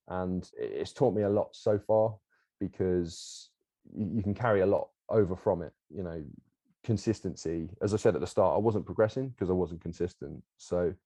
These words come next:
that, that was a huge thing. But yeah, that's kind of my journey in that so far. I'd say I kind of slowed down with the Muay Thai to begin with because, uh, like, well, after I started B J J more, because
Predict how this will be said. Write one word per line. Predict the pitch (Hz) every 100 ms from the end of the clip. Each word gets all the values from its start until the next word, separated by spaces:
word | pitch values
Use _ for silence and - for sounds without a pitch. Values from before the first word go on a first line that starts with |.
| _ -
that, | 113 -
that | 123 87
was | 98
a | 92
huge | 101 92 -
thing. | 78 76 87
But | 87
yeah, | 104 104
that's | 131 -
kind | 151 139
of | 117
my |
journey | 110 117 107 101 101 90 _ _ _ -
in | 107
that | 107 104 -
so | 110 104
far. | - 107 120 120 _ _ -
I'd | 95 90
say | 110 104
I |
kind | 101 - 104
of | 95 92 _
slowed | - - 113 104
down | 104 95
with | 90
the | -
Muay | 90 90 90
Thai | 82 80
to | -
begin | 82 82 80
with | 73 64 _ -
because, | 85 - 80 82 76 -
uh, | 78 82 76
like, | 82 -
well, | 98 101 - -
after | 101 -
I | 95
started | - 95 90 87 85 _ _
B | 98
J | 92
J | 87 85
more, | 85 90 - -
because | 90 95 92 -